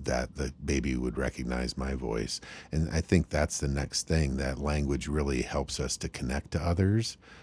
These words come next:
like that baby in utero recognizing people's voices.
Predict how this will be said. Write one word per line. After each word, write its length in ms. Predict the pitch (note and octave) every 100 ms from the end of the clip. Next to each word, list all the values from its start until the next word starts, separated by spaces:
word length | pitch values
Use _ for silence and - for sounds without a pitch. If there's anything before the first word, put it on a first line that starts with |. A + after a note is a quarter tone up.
| -
like 460 | - D2 C#2+ D2+ -
that 360 | D#2 C#2+ C#2+ - - - - - - - - -
baby 380 | D2 C#2+ D2 C#2+
in 100 | C#2+
utero 380 | D2 C#2 C#2+ D2
recognizing 920 | D2 C#2+ C2 C#2 C#2 C#2+ B1+ C#2+ C2
people's 380 | - - C#2+ A#1
voices. 580 | D2 D2+ C#2+ C#2+ C2+